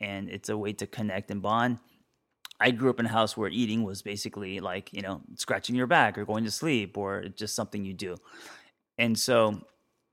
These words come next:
um, I, that carried on to my adulthood. Um, and also, um, just not being mindful in general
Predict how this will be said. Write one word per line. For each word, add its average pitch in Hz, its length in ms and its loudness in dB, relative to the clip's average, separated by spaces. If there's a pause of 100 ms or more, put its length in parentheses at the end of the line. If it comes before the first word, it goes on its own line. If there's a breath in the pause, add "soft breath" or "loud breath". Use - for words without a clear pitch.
(380)
um, 107 400 0 (460)
I, 120 640 2 (1500)
that 120 240 4
carried 131 240 6
on 123 180 8
to 123 60 -4
my 117 120 4
adulthood. 123 640 4
Um, 110 540 0
and 120 120 2
also, 131 540 4 (480 loud breath)
um, 120 480 2
just - 240 -2
not 160 180 0
being 165 220 2
mindful 117 420 2
in 98 140 -4
general 107 540 0